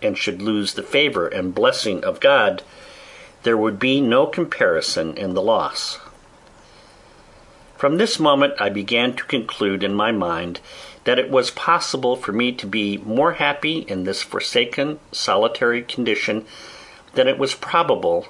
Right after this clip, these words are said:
I should ever have been in any other particular state in the world.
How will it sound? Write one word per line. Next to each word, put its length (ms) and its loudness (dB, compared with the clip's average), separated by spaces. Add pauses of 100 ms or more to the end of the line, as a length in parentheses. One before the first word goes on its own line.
(120)
I 120 0
should 360 -2
ever 300 2
have 240 -2
been 320 -6 (240)
in 240 -2
any 320 2
other 240 -2
particular 640 -4
state 440 -4 (280)
in 200 -6
the 80 -2
world. 500 4